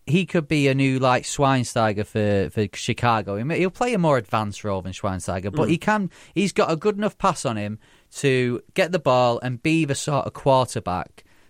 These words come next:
Speaker 1: sort of role and just pass it, you know, and just spray the ball out. He can, I think this, along with a new stadium, I think this suits D C United to the ground. And put it this way, with Wayne Rooney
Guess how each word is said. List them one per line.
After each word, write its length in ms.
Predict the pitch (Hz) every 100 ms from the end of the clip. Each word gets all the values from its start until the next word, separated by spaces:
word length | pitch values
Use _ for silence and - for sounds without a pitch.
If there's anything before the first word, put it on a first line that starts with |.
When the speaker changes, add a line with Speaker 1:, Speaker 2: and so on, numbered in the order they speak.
| -
Speaker 1:
sort 300 | - 113 107
of 160 | 104
role 260 | 117 107 104
and 100 | 107
just 460 | 107 - - -
pass 260 | - 156 -
it, 200 | 143 -
you 100 | 123
know, 140 | 120
and 100 | 110 107
just 160 | 101
spray 340 | - - 127 131
the 100 | 120
ball 260 | 120 113
out. 240 | 107 107 - - _ -
He 120 | 269
can, 360 | - 262 208 185
I 260 | 175 233 277
think 360 | - 190 139
this, 220 | 143 185 -
along 280 | 135 160 220
with 100 | 220
a 60 | 214
new 200 | 196 185
stadium, 460 | - 135 117 110
I 40 | 113
think 140 | 104
this 120 | 107
suits 420 | - - 120 - - _
D 160 | 147 175
C 160 | -
United 540 | 165 127 110 107 107 -
to 140 | -
the 80 | 92
ground. 500 | - 113 127 127 127 - - - - _ _ _ _ _ 135
And 160 | 147
put 140 | 190 180
it 80 |
this 220 | 123 127 -
way, 240 | 113 101
with 160 | 127 139
Wayne 280 | 170 170
Rooney 520 | 160 135 113 101 107